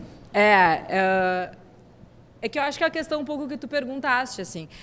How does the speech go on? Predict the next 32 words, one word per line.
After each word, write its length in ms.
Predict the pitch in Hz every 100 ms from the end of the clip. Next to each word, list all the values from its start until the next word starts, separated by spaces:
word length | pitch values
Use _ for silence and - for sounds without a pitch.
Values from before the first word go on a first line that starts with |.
| - -
Não 120 | 202
é 80 | 226
a 60 |
questão 300 | 339 320 302
da 120 | 277
televisão, 600 | 294 277 262 240 220 220
né? 160 | 277 214
Como 200 | - 202
o 40 |
Marcelo 360 | 196 196 208 214
falou, 200 | 226 208
não 140 | 220
vamos 500 | 196 190 226 240 -
culpar 500 | - 233 226 208 190
a 40 | 233
televisão, 640 | 247 208 185 175 170 202 269 - - - - 185
né? 320 | 160 165 196 - - -
Ãh, 460 | 202 208 208 208 196
mas 160 | 226 247
é 40 |
a 40 |
questão 240 | 262 285 285
da, 80 | 277
acho 100 | 269
que 80 |
da 60 | 247
representatividade, 1300 | 254 262 285 277 269 277 269 240 240 214 208 202 170 135 - -
né? 180 | 175 170
Pensando 400 | 190 208 220 220
na 120 | 226
questão 280 | 240 233 226
cultural, 600 | 233 226 226 185 185